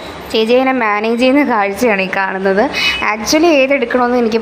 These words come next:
ഭയങ്കര കൺഫ്യൂഷനായിരുന്നു. എല്ലാം നല്ല ആക്റ്റീവായിട്ടുള്ള, ആ, പപ്പീസായിരുന്നു. ഞാനിങ്ങനെ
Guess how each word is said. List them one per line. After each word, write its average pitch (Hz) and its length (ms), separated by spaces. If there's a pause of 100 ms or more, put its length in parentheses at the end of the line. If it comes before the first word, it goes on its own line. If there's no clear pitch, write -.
ഭയങ്കര 262 680
കൺഫ്യൂഷനായിരുന്നു. 202 640
എല്ലാം 233 320
നല്ല 220 140
ആക്റ്റീവായിട്ടുള്ള, 202 1000 (460)
ആ, 190 180
പപ്പീസായിരുന്നു. 214 920 (1400)
ഞാനിങ്ങനെ 247 380